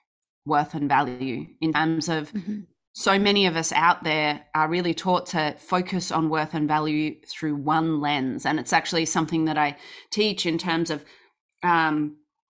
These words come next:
Speaker 1: when we look at the human design system and money and money energetics, people that have open ego centers aren't here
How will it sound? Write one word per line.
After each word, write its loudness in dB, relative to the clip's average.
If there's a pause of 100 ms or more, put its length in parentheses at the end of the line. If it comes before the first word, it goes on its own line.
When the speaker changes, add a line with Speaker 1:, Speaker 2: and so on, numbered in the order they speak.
(180)
Speaker 1:
when 2
we 2
look 2
at -2
the -2
human 2
design 2
system -2
and -2
money 4
and 2
money 4
energetics, 0 (400)
people 4
that 4
have 4
open 0 (500)
ego 4
centers -4 (120)
aren't 4
here 2